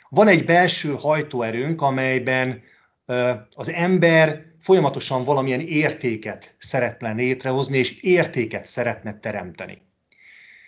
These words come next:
Az érték definíciójára nem vállalkozom. Ö, nyilvánvalóan számos aspektusa van, akár társadalomfilozófiai,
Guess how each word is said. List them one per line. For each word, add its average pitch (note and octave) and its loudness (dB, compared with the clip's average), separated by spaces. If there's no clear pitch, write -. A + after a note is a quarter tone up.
Az - -4
érték A3 6
definíciójára C#3 -2
nem C#3+ -2
vállalkozom. A#2 -4
Ö, A#2+ -4
nyilvánvalóan D3 4
számos D3 0
aspektusa B2 -6
van, B2+ 0
akár B2 -4
társadalomfilozófiai, A#2 -2